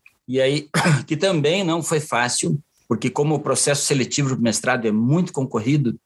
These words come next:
eu não consegui passar no, no primeiro processo, não consegui passar no segundo, mas eu persisti, isso é muito importante sempre, na,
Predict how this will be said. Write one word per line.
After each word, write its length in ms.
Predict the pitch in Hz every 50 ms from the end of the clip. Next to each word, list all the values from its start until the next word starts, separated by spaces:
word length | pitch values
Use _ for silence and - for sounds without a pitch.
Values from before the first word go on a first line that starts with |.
| _ _ _ -
eu 160 | 123 123 123
não 240 | 123 135 151 170 170
consegui 440 | 165 170 156 147 - 143 135 156 156
passar 400 | 160 143 131 123 - 135 135 135
no, 200 | 135 131 123 110
no 140 | 107 107 107
primeiro 380 | - 113 113 117 131 131 127
processo, 680 | - - 113 104 - - 120 131 139 131 - - 131
não 340 | 110 104 110 139 165 185 175
consegui 400 | - 180 160 143 - 156 156 165
passar 320 | 147 156 147 143 - 156 160
no 100 | 156 139
segundo, 680 | - - 135 120 123 143 160 175 180 170 165 143 - _ _ _ _ - _ - -
mas 220 | 123 131 127 113
eu 100 | 135 143 139
persisti, 840 | 147 160 151 147 - 175 170 156 - - - 185 226 - - - -
isso 160 | 127 - -
é 40 | 101
muito 220 | 208 123 117 - 139
importante 600 | 135 - 160 160 147 - - 147 160 160 160 -
sempre, 380 | - - 143 147 143 143 - _ _ _ _ - - - - _ _ -
na, 160 | - 120 120